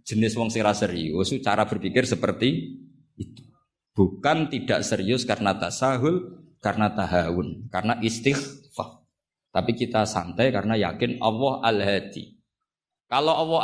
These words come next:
Al-Hadi, maka sifat ini akan efektif ila yaumil kiamah. Mulane dawuh Rasulullah sallallahu alaihi wasallam, "La tazalu ta'ifatun min ummati zahirina 'alal haq, la yadurruhum man khalafahum."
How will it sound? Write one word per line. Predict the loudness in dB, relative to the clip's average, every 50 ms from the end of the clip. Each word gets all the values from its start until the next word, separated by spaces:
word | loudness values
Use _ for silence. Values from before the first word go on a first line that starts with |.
| 2 2
Al-Hadi, | 2 2 2 0 0 -2 -2 0
maka | 0 0 0 0 -2
sifat | -2 -2 -4 -4 0 0 0 0 0
ini | -4 -4 -2 -2
akan | -2 -2 -2 -2 -4 -2 0 0
efektif | 0 0 0 -2 -4 -2 0 0 0 0 0 0
ila | -2 0 2 2 4 4 4
yaumil | 2 2 2 2 2 2 2 2 2 0 -2 -6 -10 -14 -16 -18 -20 -20 -20 -20 -20 -20 -20 -20 -12
kiamah. | -4 0 0 2 2 0 -2 -4 -6 -6
Mulane | -6 -4 -2 0 0 0
dawuh | 0 0 0 0 0 0 0 -2
Rasulullah | -2 -4 0 2 2 2 2
sallallahu | 2 -2 -2 -2 -2 0 0 2 2
alaihi | 2 0 0 -2
wasallam, | -2 -2 0 2 2 2 2 2 -2 -8 -12 -12 -10 -8 -8 -6 -2
"La | 0 2 2 2 0
tazalu | 0 -2 -4 -2 0 2 2 2 2 2 0 -2 -4 0
ta'ifatun | 2 2 2 2 2 0 -2 0 -2 0 0 0 0 0 0
min | 0 0 0
ummati | 0 2 2 2 0 0 0 0 0 0
zahirina | 0 0 2 2 0 0 0 -2 0 0 0 0 0 0
'alal | 0 2 2 0 0
haq, | 0 -2 -2 -2 -4 -4
la | 0 2 2 2 2
yadurruhum | 2 -2 -2 -2 -2 -2 0 0 0 0 0 2 2 2
man | 2 2 0 -2
khalafahum." | -2 0 0 2 2 0 0 -2 -4 -4 -4 -6 -8 -10 -14